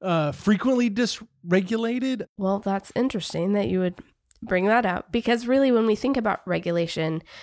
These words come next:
Speaker 2: we think about, like, an infant needs you to regulate, and then you move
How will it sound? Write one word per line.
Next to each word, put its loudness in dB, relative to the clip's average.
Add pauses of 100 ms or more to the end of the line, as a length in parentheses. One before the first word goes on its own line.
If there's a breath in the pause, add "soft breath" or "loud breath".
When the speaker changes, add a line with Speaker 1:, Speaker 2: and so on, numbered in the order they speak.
(140 loud breath)
Speaker 2:
we 4
think 0
about, -2
like, -6 (100)
an 0
infant -2 (140)
needs 0
you -2
to -2
regulate, -2
and -6
then -2
you -2
move -2